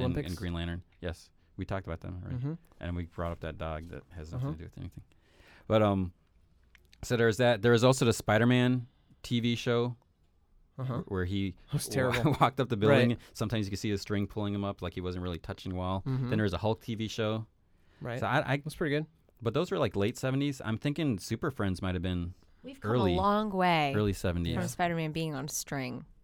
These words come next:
Speaker 3: <laughs>
Speaker 1: Yeah.
Speaker 2: Thank you, George Lucas.
Speaker 1: <laughs> So I, I think I, I'm gonna go with Super Friends.
Speaker 2: Do you think people know that George Lucas lives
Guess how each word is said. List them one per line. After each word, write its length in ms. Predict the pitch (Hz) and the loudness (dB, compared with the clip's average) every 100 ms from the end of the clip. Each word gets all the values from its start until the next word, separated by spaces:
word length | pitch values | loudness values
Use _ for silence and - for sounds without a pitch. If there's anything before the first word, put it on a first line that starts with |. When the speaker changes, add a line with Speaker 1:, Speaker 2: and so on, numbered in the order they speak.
| - | -4
Speaker 3:
<laughs> 40 | 233 - 165 - | -4 -4 -12 -8
Speaker 1:
Yeah. 100 | 90 | -2
Speaker 2:
Thank 200 | 151 151 | 0 0
you, 60 | 151 | 0
George 280 | 139 123 | 0 0
Lucas. 420 | 123 120 98 - - _ _ _ _ 107 | -2 -8 -10 -16 -20 _ _ _ _ -6
Speaker 1:
<laughs> 60 | 95 80 80 - - - - - - - - - - - - - 226 214 147 | -4 -6 -10 -20 -20 -20 -20 -20 -20 -20 -20 -20 -18 -20 -20 -20 -18 -18 -4
So 260 | 131 120 - | 2 2 4
I, 260 | 117 131 - | 2 2 2
I 180 | 113 143 | 4 4
think 280 | 165 147 - | 4 0 0
I, 240 | 113 117 - 104 | 0 2 0 -2
I'm 180 | 107 | 2
gonna 120 | 110 107 | 2 4
go 140 | 104 | 6
with 320 | 98 95 - - | 6 4 -2 -18
Super 340 | - 107 101 | -6 -2 -2
Friends. 640 | 95 92 90 92 90 - - | 0 0 2 0 -4 -10 -10
Speaker 2:
Do 60 | 170 | -2
you 20 | |
think 160 | 311 | -2
people 220 | 320 302 185 | 0 2 4
know 160 | 143 | 4
that 100 | 139 135 | 2 0
George 260 | 131 123 | -2 -2
Lucas 260 | 127 127 131 | -4 -6 -6
lives 380 | 123 120 120 | -4 -6 -8